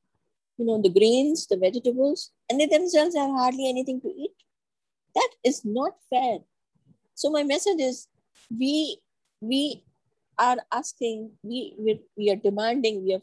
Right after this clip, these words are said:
fighting for sovereignty over all resources. And we want the corporations, the imperialist governments and the corporations to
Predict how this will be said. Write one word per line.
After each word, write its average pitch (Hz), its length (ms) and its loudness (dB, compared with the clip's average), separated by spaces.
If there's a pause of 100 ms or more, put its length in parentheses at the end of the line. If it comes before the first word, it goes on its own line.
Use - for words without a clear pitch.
(100)
fighting 214 480 -4
for 196 100 -8
sovereignty 180 800 -6 (720)
over 208 220 4 (200)
all 233 440 6
resources. 190 800 -6 (480)
And 196 180 -6
we 202 140 -4
want 220 340 4
the - 80 -4
corporations, 180 720 -2
the - 140 -6
imperialist 254 560 0
governments 202 600 2
and 175 160 0
the 180 60 -6
corporations 180 720 -2
to - 80 -20